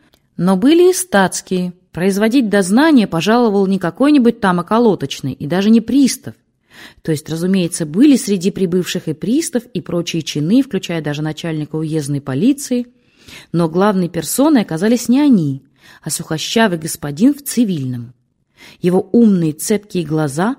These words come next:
холодно поблескивали сквозь пенсне, узкая рука то и дело поглаживала бородку клином, на лацкане сюртука поблескивал университетский значок. Штатский оказался большущим начальником,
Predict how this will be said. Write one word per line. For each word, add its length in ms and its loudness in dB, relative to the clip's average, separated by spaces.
холодно 540 0
поблескивали 640 -2
сквозь 380 -6
пенсне, 640 -4
узкая 380 -2
рука 260 -2
то 160 -4
и 60 0
дело 240 -2
поглаживала 600 -4
бородку 440 -4
клином, 560 0
на 160 0
лацкане 500 -2
сюртука 680 -6
поблескивал 760 -2
университетский 880 -6
значок. 640 -10
Штатский 540 -4
оказался 500 -2
большущим 800 0
начальником, 840 -2